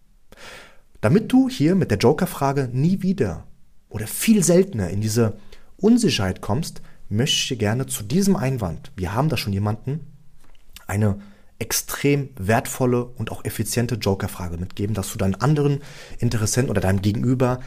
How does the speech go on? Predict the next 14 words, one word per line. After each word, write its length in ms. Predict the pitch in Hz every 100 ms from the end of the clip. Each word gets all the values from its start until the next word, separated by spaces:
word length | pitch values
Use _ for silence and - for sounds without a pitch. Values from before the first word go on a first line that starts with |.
| - - -
einen 300 | 104 110 110
Gedankenimpuls 800 | 101 98 - 117 113 - 113 110
mitgibst 500 | - 113 - - 143
und 180 | 180
auch 140 | - -
ihn 220 | 143 139
motivierst, 500 | 127 104 98 110 -
in 80 | 98
eine 100 | 98
Diskussion 440 | 104 - 95 92
zu 140 | - -
gehen. 200 | 113 - - - -
Und 100 | 95
zwar 460 | - 92 95 185